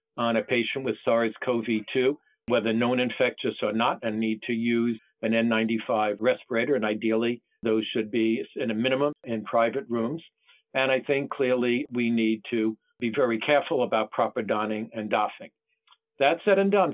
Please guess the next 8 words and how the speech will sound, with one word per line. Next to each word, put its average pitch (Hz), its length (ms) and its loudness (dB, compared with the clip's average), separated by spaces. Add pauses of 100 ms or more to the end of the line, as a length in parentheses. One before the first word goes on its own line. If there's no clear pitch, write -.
for 131 240 0
sars 127 340 2
cov 127 220 0 (240)
two, 123 260 2 (340)
I'm 117 200 0
not 143 180 4
aware, 147 460 4
unlike 127 480 2